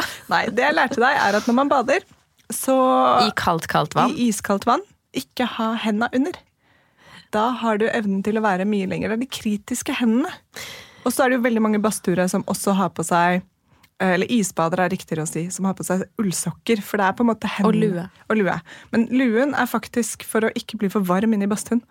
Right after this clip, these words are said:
Speaker 1: Hvis du har på deg våt ullue, eller ullue inn i badstue, så er det noe at du kan tåle varmen bedre, har jeg hørt da. Jeg har
Speaker 2: What?
Speaker 1: aldri dykket ned i akkurat det feltet, men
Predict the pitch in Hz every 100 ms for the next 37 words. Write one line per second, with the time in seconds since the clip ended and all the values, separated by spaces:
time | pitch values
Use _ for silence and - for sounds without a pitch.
0 | _ - 214 240 226 196 196 190 220 -
1 | 233 196 160 208 - _ _ - - 214
2 | 208 196 165 208 220 190 202 - 214 226
3 | 190 190 196 170 196 190 202 - 226 175
4 | 180 196 175 170 165 147 190 196 180 165
5 | 160 175 - - - 392 - 185 185 190
6 | - 170 170 165 180 - 185 170 165 -
7 | 208 226